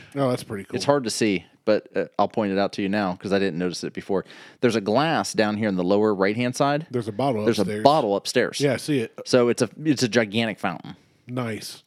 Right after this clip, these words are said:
Speaker 1: It, that's flowing the whole time?
Speaker 2: That's flowing the whole time.
Speaker 1: That's
Speaker 2: It's just
Speaker 1: awesome.
Speaker 2: water.
Speaker 1: Well,
Speaker 2: Obviously,
Speaker 1: yeah.
Speaker 2: but
Speaker 1: <laughs> The,
Speaker 2: whatever
Speaker 1: the
Speaker 2: that,
Speaker 1: thing
Speaker 2: what,
Speaker 1: is
Speaker 2: whatever video is playing is playing.
Speaker 1: As we simultaneously take a sip of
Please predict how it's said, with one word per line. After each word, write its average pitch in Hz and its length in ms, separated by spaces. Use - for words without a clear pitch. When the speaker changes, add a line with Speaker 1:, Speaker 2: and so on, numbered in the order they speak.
Speaker 1:
It, 123 160
that's 139 180
flowing 147 360
the 156 60
whole 156 100
time? 170 240
Speaker 2:
That's - 180
flowing 127 280
the 104 60
whole 113 120
time. 208 120
Speaker 1:
That's 160 220
Speaker 2:
It's 135 160
just 147 200
Speaker 1:
awesome. 107 60
Speaker 2:
water. 98 360
Speaker 1:
Well, 160 220
Speaker 2:
Obviously, 110 400
Speaker 1:
yeah. 104 80
Speaker 2:
but 107 320
Speaker 1:
<laughs> - 240
The, 147 420
Speaker 2:
whatever 113 280
Speaker 1:
the 107 160
Speaker 2:
that, 95 60
Speaker 1:
thing 120 180
Speaker 2:
what, 139 100
Speaker 1:
is 143 100
Speaker 2:
whatever 139 280
video 107 300
is 92 100
playing 101 380
is 92 100
playing. 92 380
Speaker 1:
As 170 180
we 139 60
simultaneously 127 680
take 117 160
a 107 60
sip - 260
of 104 320